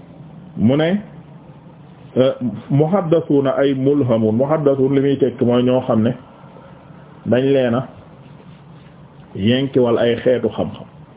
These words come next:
waaw, voilà, kon mu ngi noonu, euh, walillahi alhamdu wal minna, waaw, Allahu akbar,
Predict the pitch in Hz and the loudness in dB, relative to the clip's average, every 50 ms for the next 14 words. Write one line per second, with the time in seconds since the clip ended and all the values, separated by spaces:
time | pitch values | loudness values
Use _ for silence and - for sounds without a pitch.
0 | - - - - - - - - - - - - - - 82 - - - - - | -20 -20 -20 -20 -20 -20 -20 -20 -20 -20 -20 -18 -16 -14 -14 -14 -14 -18 -20 -20
1 | - - - - - - - - - - - - - - - - - - - - | -20 -20 -20 -20 -20 -20 -20 -20 -20 -20 -20 -20 -20 -20 -20 -20 -20 -20 -20 -20
2 | - - - - 92 92 58 - - - - - - - - - - - - - | -20 -16 -10 -8 -6 -6 -6 -8 -10 -14 -18 -20 -20 -20 -20 -20 -18 -18 -18 -18
3 | - - - 98 110 117 117 123 127 120 110 95 71 - - - - - - - | -16 -8 -4 -2 0 2 2 2 2 2 2 0 -2 -4 -10 -14 -18 -20 -20 -20
4 | - - - - - - - - - - - - - - - - - - - 90 | -20 -20 -20 -20 -20 -20 -20 -20 -20 -20 -20 -20 -20 -20 -20 -20 -20 -12 -4 -2
5 | 107 117 - - - - - - - 71 - - - - - - - - 90 101 | 0 0 0 -2 -6 -14 -20 -20 -20 -20 -20 -20 -20 -20 -20 -16 -10 -4 -2 0
6 | 110 120 120 113 117 113 113 113 110 107 104 101 104 - - 127 113 113 104 95 | 2 2 4 4 4 4 2 2 2 2 2 0 -2 -2 -2 0 0 0 2 2
7 | 98 101 - - - - - - - - - - - - - - - - - - | 0 -2 -2 -6 -16 -20 -20 -20 -20 -20 -20 -20 -20 -20 -20 -20 -20 -20 -18 -8
8 | 107 95 98 107 107 98 98 98 90 80 71 65 - - - - - - - - | -2 0 0 2 2 2 0 0 0 -2 -4 -6 -10 -16 -20 -20 -20 -20 -20 -20
9 | - - - - - - - - - - - - - - - - - - - - | -20 -20 -20 -20 -20 -20 -20 -20 -20 -20 -20 -20 -20 -20 -20 -20 -20 -14 -8 -4
10 | 92 101 113 120 117 90 - - - - - - - - - - - - - - | 0 0 2 2 2 0 -2 -6 -10 -14 -20 -20 -20 -20 -20 -20 -20 -20 -20 -20
11 | - - - - - - - - - - - - - - - - - - - - | -20 -20 -20 -20 -20 -20 -20 -20 -20 -20 -20 -20 -20 -20 -20 -20 -20 -20 -14 -6
12 | - - 120 110 104 101 82 - - - - | -2 0 0 2 0 -2 -4 -6 -10 -12 -14